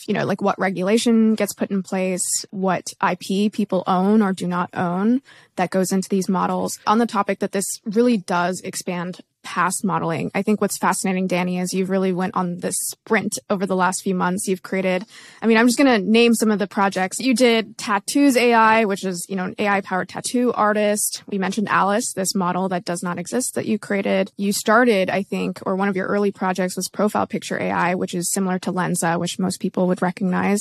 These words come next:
We talked about Deep Agency, Meme Morph. People can morph themselves into their favorite meme. And then most recently, you're working on Headshot Pro,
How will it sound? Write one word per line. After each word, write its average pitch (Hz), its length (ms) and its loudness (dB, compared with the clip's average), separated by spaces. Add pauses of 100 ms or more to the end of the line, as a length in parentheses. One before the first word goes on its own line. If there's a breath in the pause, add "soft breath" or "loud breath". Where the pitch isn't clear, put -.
(120)
We 190 100 -2
talked 190 240 -2
about 185 140 0
Deep - 260 -8
Agency, 208 720 0 (100)
Meme 202 300 4
Morph. 208 420 2 (260)
People 190 200 -6
can 202 140 0
morph 208 200 4
themselves 208 640 4
into 185 560 -2
their 180 100 -2
favorite 180 340 -6
meme. 220 400 2
And 202 160 4
then 196 320 2 (120)
most 220 260 4
recently, 233 400 2
you're 190 100 -2
working 190 360 -2
on 180 160 -2
Headshot - 340 -4
Pro, - 320 -2